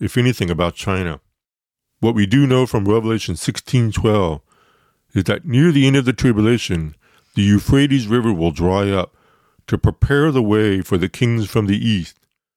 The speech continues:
Verse fourteen then tells us that these kings from the east will be part of a gathering of the kings of the whole world to assemble them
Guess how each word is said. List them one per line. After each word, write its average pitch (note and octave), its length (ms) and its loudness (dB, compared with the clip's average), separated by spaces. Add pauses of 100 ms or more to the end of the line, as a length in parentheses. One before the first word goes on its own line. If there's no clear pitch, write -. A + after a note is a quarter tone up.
(260)
Verse A2+ 220 0
fourteen D3+ 760 0
then G2+ 200 0
tells F#2+ 320 0
us F2+ 160 -2
that - 220 -6
these D3 200 0
kings C#3 380 0
from C3 160 0
the B2+ 240 -2
east G#2 220 -4 (440)
will A2+ 160 2
be G#2+ 140 2
part F3+ 300 2
of A2+ 80 -2
a A2+ 80 0
gathering G2+ 460 -2
of F2 100 -6
the F#2+ 80 0
kings B2 320 -2
of F#2 80 0
the F2+ 100 0
whole A2+ 260 0
world G#2 460 0 (880)
to D#3+ 160 4
assemble D3 520 0
them D#2 340 -10